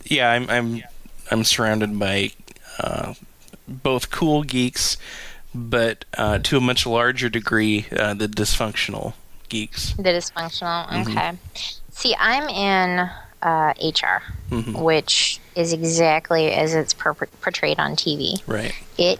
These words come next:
Speaker 2: is a bunch of blonde women in suits.
Speaker 1: Mm-hmm.
Speaker 2: Uh, usually, you know, or, you know, okay, there's some brunettes in there too.
Speaker 1: Mm-hmm.
Speaker 2: Uh, but it's ladies in suits,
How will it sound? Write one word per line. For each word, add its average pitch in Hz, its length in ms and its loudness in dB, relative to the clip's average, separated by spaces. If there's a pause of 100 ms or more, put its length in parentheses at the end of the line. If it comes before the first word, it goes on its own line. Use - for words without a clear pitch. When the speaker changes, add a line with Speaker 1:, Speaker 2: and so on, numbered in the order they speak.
Speaker 2:
is 156 580 2
a 165 100 2
bunch 160 360 0
of 165 360 2
blonde 170 540 2
women 151 380 4
in 143 200 0
suits. - 580 2
Speaker 1:
Mm-hmm. 123 260 4 (560)
Speaker 2:
Uh, 156 240 -2
usually, 240 840 4
you 208 140 4
know, 175 180 4
or, 190 520 6
you 370 120 2
know, 294 320 4
okay, 185 220 2
there's 170 200 2
some 151 140 0
brunettes 104 400 -4
in - 80 -10
there - 160 -10
too. - 120 -4 (160)
Speaker 1:
Mm-hmm. 117 240 -2 (520)
Speaker 2:
Uh, 160 400 4
but 165 440 4
it's - 260 0
ladies 208 440 4
in 349 120 2
suits, - 760 2